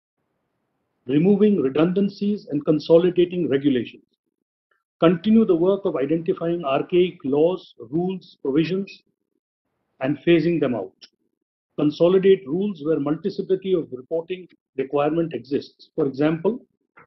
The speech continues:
under the Environmental Protection Act, there are multiple rules, each requiring re-, reporting and data submissions that can be consolidated.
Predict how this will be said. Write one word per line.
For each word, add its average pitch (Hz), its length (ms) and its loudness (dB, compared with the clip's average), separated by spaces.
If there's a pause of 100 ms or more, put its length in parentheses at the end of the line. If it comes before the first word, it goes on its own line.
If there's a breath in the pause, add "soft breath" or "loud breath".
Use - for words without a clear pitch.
(140)
under 147 200 0
the 151 140 2
Environmental 175 640 0
Protection 156 480 -6
Act, 165 280 -4 (380)
there 139 120 0
are 143 60 0
multiple 190 540 0
rules, 180 480 -4
each 220 280 2
requiring 165 560 0
re-, 143 160 0 (100)
reporting 165 580 0
and 131 120 -6
data 165 300 2
submissions 165 640 -8 (420)
that 147 160 2
can 160 140 0
be 165 100 0
consolidated. 139 720 2